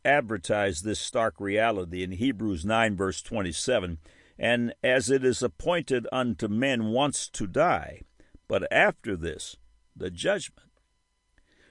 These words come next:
Judgment Day is on the calendar, where a search will be made of God's book of birth certificates for your name.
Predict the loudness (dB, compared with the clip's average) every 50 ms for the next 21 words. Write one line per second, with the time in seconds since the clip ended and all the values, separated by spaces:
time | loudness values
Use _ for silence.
0 | _ _ 0 4 4 4 4 4 -2 -4 -4 0 2 2 4 4 2 2 2 0
1 | 2 0 -2 -4 -4 -4 -2 -2 0 0 -2 -4 -6 -10 -16 -20 -20 _ -4 0
2 | 4 6 6 6 4 2 0 -4 -2 0 0 0 -2 -6 -8 -2 -2 -2 0 0
3 | -2 -2 0 0 2 2 2 2 2 0 0 -4 -4 -4 -2 0 2 2 2 0
4 | -2 -8 -6 -2 -2 -2 -2 -2 -6 -6 -4 -2 2 2 2 2 0 -6 -8 -8
5 | -8 -6 -8 -8 -6 -8 -10 -8 -8 -10 -8 -10 -10 -8 -8 -6 -4 -4 -4 -4
6 | -2 -2 0 0 0 -2 -4 -6 -10